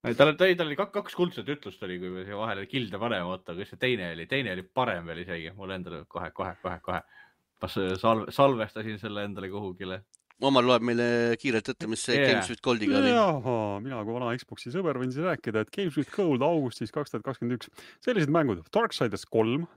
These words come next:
Speaker 3: äh, esimesest augustist, äh, kolmekümne esimese augustini, Yooka-Laylee,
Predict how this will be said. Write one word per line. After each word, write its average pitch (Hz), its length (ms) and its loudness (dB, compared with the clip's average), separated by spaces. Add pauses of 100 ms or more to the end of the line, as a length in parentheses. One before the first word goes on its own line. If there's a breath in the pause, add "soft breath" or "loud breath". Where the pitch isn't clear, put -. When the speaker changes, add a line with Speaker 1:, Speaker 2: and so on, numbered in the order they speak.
Speaker 3:
äh, 104 200 -10
esimesest 104 320 -6
augustist, - 360 -12
äh, 98 180 -4
kolmekümne 92 260 -2
esimese 165 240 0
augustini, 165 460 0 (460 loud breath)
Yooka-Laylee, 165 680 4